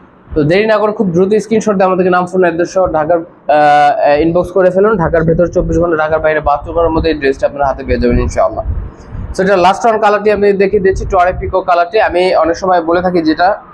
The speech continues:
সেটা হচ্ছে ক্যামেরার জন্য, লাইটিং এর জন্য অনেক সময় কালারটা অ্যাকুরেটলি আপনারা, আহ, দেখতে পান না, হয়তো লাইট ডিপ মনে হয়। So আমরা যেভাবে আপনাদেরকে ইন্ডিকেট করে বলে দিচ্ছি, কালার, কালারের কোডগুলো, so ওইভাবে চিন্তা ভাবনা করে অর্ডারটা কনফার্ম করবেন।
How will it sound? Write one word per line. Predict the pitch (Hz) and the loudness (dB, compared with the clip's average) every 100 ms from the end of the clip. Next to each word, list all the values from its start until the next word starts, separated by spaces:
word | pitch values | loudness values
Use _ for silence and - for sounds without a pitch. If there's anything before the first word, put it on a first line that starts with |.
| - - - - - - - - 113 | -4 -4 -4 -4 -2 -2 -4 -4 -4
সেটা | 139 160 170 | -4 -2 -2
হচ্ছে | 170 214 220 - - - - - | 0 -2 -4 -10 -20 -20 -14 -2
ক্যামেরার | 175 202 214 190 | 0 2 2 2
জন্য, | 214 226 233 - | 0 2 2 2
লাইটিং | 151 160 190 | 2 2 0
এর | 202 | 0
জন্য | 208 202 | 0 0
অনেক | 190 | 0
সময় | 202 | -2
কালারটা | 196 180 185 185 | 0 0 2 0
অ্যাকুরেটলি | 170 175 214 220 - 135 - | 0 0 0 0 -4 -4 -2
আপনারা, | 151 156 180 185 | -2 0 2 4
আহ, | 147 151 151 147 | 2 2 0 0
দেখতে | 170 185 | -4 -2
পান | 165 160 | -2 0
না, | 202 | 0
হয়তো | 185 165 170 | 0 -2 0
লাইট | 160 156 | 0 0
ডিপ | 175 175 | -4 -2
মনে | 175 | 0
হয়। | 165 196 | 0 -2
So | 190 | 0
আমরা | 160 151 160 | 0 0 0
যেভাবে | 165 175 175 | 0 2 2
আপনাদেরকে | 165 165 165 165 | 0 0 -2 0
ইন্ডিকেট | 156 165 165 | 0 0 0
করে | 180 170 | -2 -2
বলে | 165 170 | -2 -4
দিচ্ছি, | 165 156 | -6 -6
কালার, | 143 156 151 156 131 | -2 -2 -2 -2 -2
কালারের | 151 151 156 | -2 0 -2
কোডগুলো, | 156 170 170 196 254 - - - - | -2 -4 0 0 0 -6 -20 -20 -6
so | 185 | -2
ওইভাবে | 180 185 202 202 | 0 2 2 0
চিন্তা | 202 202 196 | 0 0 0
ভাবনা | 190 - | 0 0
করে | 208 208 | 2 2
অর্ডারটা | 156 160 170 - - | 2 2 0 0 0
কনফার্ম | 170 165 180 | 0 0 -2
করবেন। | 170 180 220 | -2 -2 -2